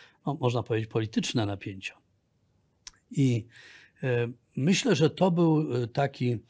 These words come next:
asumpt także dla prezesów największych banków, że oto jest, e, osoba, jest dyrektor generalny związku, który jest jednocześnie, e, przewodniczącym Rady Nadzorczej, no, wiodącego polskiego,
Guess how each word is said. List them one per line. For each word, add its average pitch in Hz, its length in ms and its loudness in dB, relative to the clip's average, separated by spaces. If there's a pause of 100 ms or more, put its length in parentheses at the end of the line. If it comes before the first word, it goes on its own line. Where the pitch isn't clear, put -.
(220)
asumpt 147 560 2
także 131 340 0
dla 117 160 0
prezesów 117 600 0
największych 120 560 -2
banków, 107 640 -4 (400)
że 123 320 -2
oto 151 560 0
jest, 147 480 -4
e, 131 320 0
osoba, 120 520 0
jest 120 120 0
dyrektor 120 380 -2
generalny 120 500 0
związku, 123 500 -2
który 131 220 -4
jest 127 180 -2
jednocześnie, 151 720 -4 (480)
e, 120 180 0 (280)
przewodniczącym 139 680 0
Rady 143 240 2
Nadzorczej, 135 680 0 (340)
no, 135 80 0
wiodącego 151 720 6
polskiego, 139 840 0